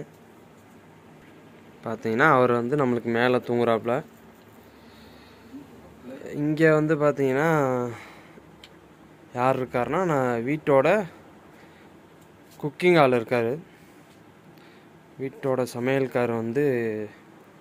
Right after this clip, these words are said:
நம்ம ஓனரோட அத்தா வீட்டுக்கு பார்த்துருப்பீங்க வீடியோல. அந்த வீட்டுக்கு வந்து ஒரு cooking hall, அது வந்து அவரும் பங்களாதேஷ் தான். மொத்தம் நம்ம ரூம்ல பார்த்தீங்கன்னா,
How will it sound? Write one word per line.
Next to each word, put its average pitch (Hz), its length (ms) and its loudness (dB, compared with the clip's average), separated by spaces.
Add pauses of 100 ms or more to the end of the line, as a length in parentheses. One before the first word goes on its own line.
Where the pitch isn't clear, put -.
(320)
நம்ம 120 220 -2
ஓனரோட 131 440 2
அத்தா 135 300 0
வீட்டுக்கு 120 380 -2 (500)
பார்த்துருப்பீங்க 120 540 -2
வீடியோல. 117 340 -4
அந்த 139 180 -10
வீட்டுக்கு 117 360 -8
வந்து 120 220 -6 (1120)
ஒரு 123 160 -8
cooking 131 380 -2
hall, 117 240 -4 (120)
அது 117 200 -8
வந்து 113 340 -2
அவரும் 135 340 4
பங்களாதேஷ் 123 520 2
தான். 123 220 -6 (720)
மொத்தம் 151 280 0
நம்ம 139 200 4
ரூம்ல 156 300 4
பார்த்தீங்கன்னா, 135 500 0